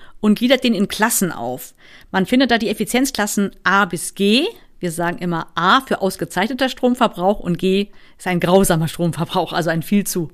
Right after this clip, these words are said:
hoher Stromverbrauch. Daran solltest du dich orientieren und, ähm, je höher der Buchstabe, also umso mehr Strom wird hier verbraucht.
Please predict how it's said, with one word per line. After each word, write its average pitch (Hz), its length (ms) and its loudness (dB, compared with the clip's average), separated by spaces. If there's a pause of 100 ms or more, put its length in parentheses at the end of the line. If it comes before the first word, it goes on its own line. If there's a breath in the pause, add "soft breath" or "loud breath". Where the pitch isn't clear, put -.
hoher 180 240 2
Stromverbrauch. 151 720 -10 (280 loud breath)
Daran 240 240 4
solltest 247 300 0
du 233 80 0
dich 226 220 -4
orientieren 202 680 2 (760 loud breath)
und, 247 420 6
ähm, 226 240 4
je 190 180 2
höher 330 280 6
der 214 120 2
Buchstabe, 233 580 2
also 185 280 0
umso 190 240 -2
mehr 190 220 2
Strom 185 500 0
wird 175 180 -2
hier 175 120 -4
verbraucht. 147 600 -8